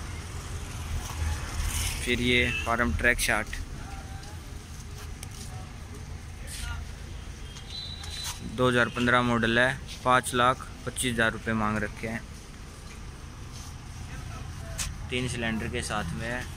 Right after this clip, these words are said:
टायर भी अच्छे हैं, इसके छतरी नहीं है। फिर ये वही एक और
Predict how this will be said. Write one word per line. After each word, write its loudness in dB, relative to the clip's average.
टायर 8
भी 2
अच्छे 0
हैं, 2
इसके 0
छतरी 4
नहीं 4
है। 2
फिर 6
ये 8
वही 8
एक 6
और 6